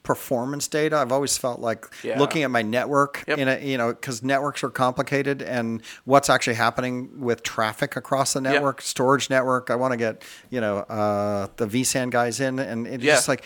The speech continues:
Speaker 1: because there are these, for me, as we talk Kubernetes and we talk small node computing and serverless computing, the ability to track what's actually happening
Speaker 2: Right.
Speaker 1: i-,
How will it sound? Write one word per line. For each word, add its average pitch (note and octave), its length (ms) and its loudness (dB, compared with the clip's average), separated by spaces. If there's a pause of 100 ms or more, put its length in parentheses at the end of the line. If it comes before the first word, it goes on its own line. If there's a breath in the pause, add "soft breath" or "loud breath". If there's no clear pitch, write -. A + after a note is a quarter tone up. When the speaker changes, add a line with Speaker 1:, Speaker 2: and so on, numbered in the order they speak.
(180 loud breath)
Speaker 1:
because E3+ 340 6
there E3+ 240 6
are F3+ 280 10
these, C#3+ 400 2 (440 loud breath)
for F3 160 4
me, E3 500 6
as C#3 440 6
we C#3+ 320 2
talk C#3 300 4
Kubernetes B2+ 540 4
and B2 80 -4
we A#2+ 80 -4
talk A#2+ 260 2
small C3 260 4
node C3 240 2
computing B2+ 480 -2
and G2 80 -6
serverless C#3 460 -2
computing, C3 480 -2 (400 loud breath)
the E3+ 340 0
ability E3+ 420 6
to C#3+ 100 2
track C3+ 400 4
what's A#2+ 160 0
actually A#2+ 280 0
happening D3 420 0
Speaker 2:
Right. - 260 -10
Speaker 1:
i-, B2+ 200 -20